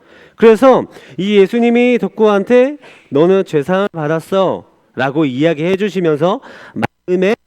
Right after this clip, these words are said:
위로를 먼저 해주시는 거야. 그런데 이 말을 듣고 예수님을 초대한 이 율법학자는 무슨 생각을 가지고 있었을까요?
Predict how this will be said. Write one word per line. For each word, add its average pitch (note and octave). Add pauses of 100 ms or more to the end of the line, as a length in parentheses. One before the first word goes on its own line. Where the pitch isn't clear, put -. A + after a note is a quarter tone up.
(360)
위로를 G3
먼저 A2+
해주시는 D3+
거야. E2+ (440)
그런데 B3 (240)
이 A#3+
말을 G3+
듣고 G#3 (640)
예수님을 C#4
초대한 C#4+
이 G#3
율법학자는 G#3+
무슨 G3+
생각을 A3
가지고 C#3
있었을까요? B2+